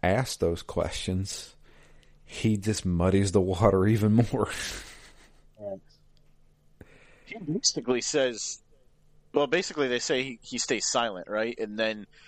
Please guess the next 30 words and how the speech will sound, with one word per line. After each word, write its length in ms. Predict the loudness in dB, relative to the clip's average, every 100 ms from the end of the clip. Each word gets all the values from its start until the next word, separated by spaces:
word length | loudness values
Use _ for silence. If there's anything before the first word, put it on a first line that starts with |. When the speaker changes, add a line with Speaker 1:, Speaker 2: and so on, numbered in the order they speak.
| -20 -20 _
Speaker 2:
and 220 | 0 2
then 180 | 0 -2
he 160 | -4 -6
says 260 | -2 -2
something 320 | -2 -6 -4 -4
along 280 | -2 -2
the 80 | -2
lines 340 | -2 -2 -2 -2
of, 300 | -2 -4 -12 _ _ _ _ -20 _ _ _ _ _ _ _ _ _
"Even 260 | -4 -2 -8
false 380 | -2 -2 -2
gods 420 | -4 -2 0 -4 -8
are 60 |
better 240 | -6 -4 -4
than 160 | -6
no 160 | -6 -4
gods, 340 | -2 -4 -4
'cause 120 | -12
people 320 | -12 -10 -8 -6
need 180 | -4
something 240 | -4 -4 -4
to 80 | -2
believe 260 | -2 -2
in." 160 | -4 -10 -18 _ _ _ _ _ _ _ _ _ _ _ -4
Speaker 1:
True. 260 | 0 0 -2 -10 -18 -18 -20 -20 -20 _ _ _ _ _ _ _ _ _ -20 -20 -20 -16 4
So 180 | 6
my 220 | 8 6 2
question 580 | -4 -10 -10 -8 -6
now 300 | -2 -2 -2
is, 320 | -6 -12 -18